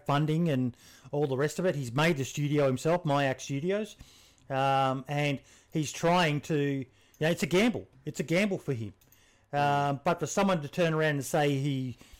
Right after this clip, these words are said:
you know, should never make a cent from it, uh, I'm the complete opposite. I say go for it, mate. If it fails,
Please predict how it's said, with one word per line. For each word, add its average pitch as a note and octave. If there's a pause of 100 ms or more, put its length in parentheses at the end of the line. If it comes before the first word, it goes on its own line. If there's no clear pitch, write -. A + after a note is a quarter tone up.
you C#3
know, C#3+
should C3
never D3
make D3
a B2+
cent E3
from A2+
it, C#3+ (500)
uh, E3 (460)
I'm A3
the F3+
complete F3+
opposite. G3
I F#3+
say A3
go E3
for F3+
it, C3+
mate. A#2 (320)
If F3+
it F3+
fails, -